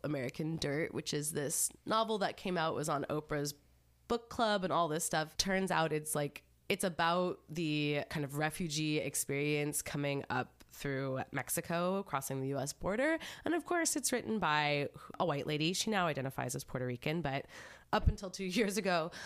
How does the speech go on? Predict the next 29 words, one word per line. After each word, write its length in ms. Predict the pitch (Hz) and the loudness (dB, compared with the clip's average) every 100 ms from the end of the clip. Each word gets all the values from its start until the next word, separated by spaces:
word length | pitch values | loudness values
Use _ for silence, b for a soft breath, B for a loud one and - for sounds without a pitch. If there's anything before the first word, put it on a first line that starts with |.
| B B - | B B -2
was 400 | 175 156 147 - - | 0 2 0 -2 -2
identifying 500 | 151 143 151 147 143 | 0 0 0 0 0
as 140 | 143 | -2
a 80 | 147 | 0
white 180 | 139 - | 0 0
woman. 420 | 139 135 135 139 - | -2 0 0 -2 0
And 540 | 151 143 139 135 139 B B B B - - | 0 2 0 -2 -4 B B B B -20 -8
part 300 | - 165 180 | -2 0 0
of 180 | 185 160 | 0 -2
the 520 | 151 147 147 147 143 - - - | -2 0 0 0 0 -4 -4 0
advertising 640 | 175 170 165 156 147 147 | 0 0 -2 0 0 -2
for 100 | 143 | -2
the 100 | 143 | -4
book 280 | 131 143 - | -2 -4 -2
included 640 | 143 - 147 143 139 135 - | -4 -2 -2 0 0 -2 -4
the 80 | 143 | -4
fact 300 | - 139 - | -2 -2 -2
that 120 | 139 | -4
her 300 | 139 135 135 | -2 0 0
husband 380 | 147 160 156 151 - | 0 -2 0 -2 0
was 260 | 143 135 - | -2 -2 -2
undocumented. 920 | 143 139 143 - 147 135 131 131 127 | -2 0 0 0 -2 -2 -2 -4 -4
Come 160 | - 139 | -4 -4
to 80 | 143 | -2
find 200 | 135 131 | -2 -2
out, 140 | 127 | -4
he 80 | 135 | -4
was 120 | 131 - | -4 -2
Irish. 500 | 143 247 - - | 0 2 2 2